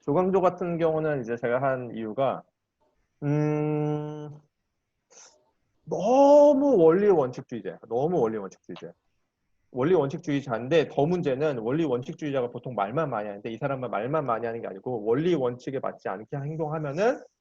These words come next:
엄청나게 행동으로 그거를 강하게 처벌하는, 예를 들어서 이 조광조 같은 스타일은 조모임하면 이럴 거예요. "자, 우리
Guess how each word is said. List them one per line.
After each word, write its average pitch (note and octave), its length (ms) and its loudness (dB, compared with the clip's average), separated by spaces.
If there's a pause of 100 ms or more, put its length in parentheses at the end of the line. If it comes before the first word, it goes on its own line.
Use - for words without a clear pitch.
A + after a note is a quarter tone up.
(920)
엄청나게 G#3+ 1200 0 (200)
행동으로 C4+ 600 -2
그거를 C3 540 -6 (540)
강하게 E3 360 -4
처벌하는, C#3+ 560 -6
예를 D3 180 0
들어서 F3 100 -6
이 B2+ 140 -8 (460)
조광조 F3+ 360 -2
같은 D#3+ 280 -6
스타일은 C#3 640 -4 (140)
조모임하면 C3+ 420 -4
이럴 G#2+ 180 -6
거예요. F2 220 -12 (640)
"자, C3+ 80 0
우리 C#3 500 -2